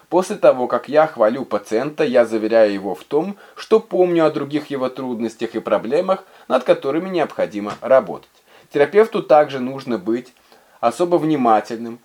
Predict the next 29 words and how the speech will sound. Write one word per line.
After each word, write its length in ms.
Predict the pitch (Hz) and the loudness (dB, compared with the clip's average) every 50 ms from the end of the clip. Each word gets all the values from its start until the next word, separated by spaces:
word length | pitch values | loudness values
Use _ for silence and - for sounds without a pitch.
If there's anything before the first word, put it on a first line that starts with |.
| _ _ _ _ _ | _ _ _ _ _
чтобы 360 | - - - 180 180 170 170 151 | -18 -6 -2 0 2 2 2 0
после 360 | - 165 175 160 - 156 143 | 2 0 0 0 0 -2 -4
похвалы 580 | 135 - 131 123 - 113 104 98 101 127 160 196 | 0 0 0 0 2 2 2 2 2 2 -2 -2
не 340 | 180 107 117 139 165 175 170 | -4 -6 -4 0 0 0 0
предъявлять 600 | - 135 117 110 110 104 110 135 156 175 170 - | 0 -4 -6 -4 -4 0 2 4 4 4 4 0
завышенные 720 | - 135 135 - 151 135 123 123 110 - 143 160 175 185 | -6 -2 4 4 4 4 4 0 -8 -6 -4 -4 -4 -4
требования 600 | 180 196 214 214 208 165 151 120 110 107 104 95 | -4 -2 0 0 0 0 0 -2 -2 -2 -6 -8
к 60 | - _ | -10 _
пациенту. 540 | - 92 - - - 85 80 80 - 82 | -8 -8 -8 -8 -14 -14 -14 -14 -12 -6
Например, 540 | 101 139 165 170 - 190 185 175 139 107 90 | -2 -2 -2 -2 -2 -4 -4 -2 0 -2 -2
если 340 | 90 107 147 165 - 180 165 | -2 -4 -6 -6 -4 -4 -6
сначала 460 | - 160 147 139 - - 143 139 123 | -4 -4 -6 -4 -2 2 4 4 4
терапевт 520 | - - 120 113 110 - 127 120 - - _ | 2 0 -2 -2 -2 -2 -4 -8 -8 -6 _
похвалит 580 | - 123 117 - 127 120 113 110 107 98 - | 0 0 0 0 2 2 2 2 2 -2 -6
пациента 440 | - 104 101 - 110 104 98 98 95 | -6 -8 -6 -4 -6 -6 -6 -6 -2
за 140 | 107 113 110 | 0 0 0
то, 260 | - - 95 92 92 | -2 -4 -10 -10 -10
что 260 | - - - 113 120 | -10 -8 -6 -4 -4
он 180 | 123 123 120 - - _ - _ _ | -2 -4 -6 -8 -12 _ -20 _ _
справился 800 | - - - 139 139 127 120 110 110 104 - - - 117 104 - - _ | -20 -6 0 2 4 4 4 2 0 -4 -4 -4 -4 -4 -4 -8 -18 _
с 80 | - 147 | -10 -8
очень 260 | 123 - 160 151 147 | -4 -2 -2 -2 -2
трудной 340 | 156 165 160 143 127 117 107 | -2 -2 -2 0 0 -2 -4
ситуацией, 600 | - 113 101 - 113 123 127 120 - - 107 113 | -6 -8 -6 0 2 2 2 2 0 -4 -6 -4
не 120 | 131 143 | -4 -4
прибегая 500 | 139 - 151 143 156 147 151 147 139 131 | -4 -4 -4 -4 -2 2 4 4 4 4
к 80 | - - | 2 2
парасуицидальным 840 | - 123 120 113 - - 117 - - 117 113 120 110 104 107 107 104 | 2 2 2 2 0 -4 -10 -10 -6 0 2 2 2 2 0 -6 -8
действиям, 580 | 104 123 123 117 113 - - 107 98 92 92 | -8 -6 -4 -4 -4 -4 -8 -12 -12 -12 -14